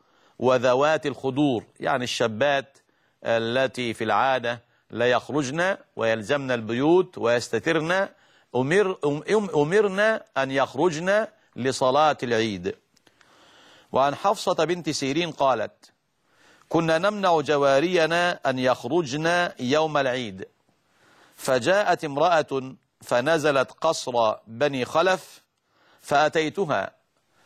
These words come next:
فحدثت أن زوج أختها غزا مع النبي صلى الله عليه وسلم ثنتي عشرة غزوة،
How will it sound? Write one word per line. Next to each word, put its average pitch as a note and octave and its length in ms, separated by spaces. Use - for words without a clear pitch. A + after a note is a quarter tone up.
فحدثت C#3 840
أن C3+ 260
زوج D3+ 340
أختها C3 680
غزا D3 500
مع B2 240
النبي C3 560
صلى A#2 400
الله C3 520
عليه A#2 100
وسلم D3+ 380
ثنتي D#3+ 640
عشرة C#3 540
غزوة، A#2 440